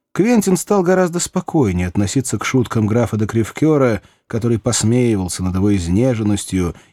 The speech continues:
и неумением бороться с усталостью. Теперь молодой шотландец так добродушно выслушивал все эти насмешки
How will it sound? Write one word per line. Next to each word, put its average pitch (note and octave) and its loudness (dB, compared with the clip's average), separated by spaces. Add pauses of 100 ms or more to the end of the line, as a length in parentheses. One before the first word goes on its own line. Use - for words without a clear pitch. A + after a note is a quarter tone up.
и F#2+ 2
неумением G#2 2
бороться F#2+ -2
с - -6
усталостью. - -6 (500)
Теперь A#3+ -2
молодой G3 2
шотландец E3 0
так C#3+ -2
добродушно D3 2
выслушивал A#2+ 0
все A#2 -2
эти A2 -4
насмешки A#2 2